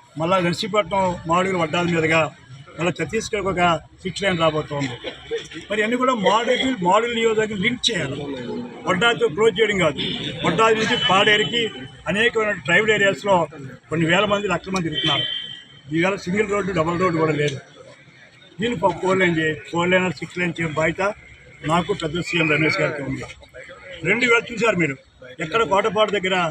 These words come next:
ఈ దాలివలస స్కూల్ వద్ద ప్రారంభమవుతుంది. మీరు దేవరాపల్లి రండి, మండల హెడ్ క్వార్టర్కి సింగిల్ లేన్ యాక్సెస్, చీడికాడు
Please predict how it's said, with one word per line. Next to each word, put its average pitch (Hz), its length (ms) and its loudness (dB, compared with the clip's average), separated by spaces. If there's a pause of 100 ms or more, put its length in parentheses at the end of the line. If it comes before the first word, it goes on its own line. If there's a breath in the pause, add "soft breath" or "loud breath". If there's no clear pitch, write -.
(600)
ఈ - 20 2 (140)
దాలివలస 196 380 2 (100)
స్కూల్ 185 240 0
వద్ద 180 120 0 (100)
ప్రారంభమవుతుంది. 151 680 -2 (680)
మీరు 160 200 0
దేవరాపల్లి 185 500 2
రండి, 202 180 0 (680)
మండల 175 220 0
హెడ్ 165 140 -2
క్వార్టర్కి 180 300 -2 (720)
సింగిల్ 175 280 0
లేన్ 165 200 4
యాక్సెస్, 143 300 -6 (840)
చీడికాడు 208 420 2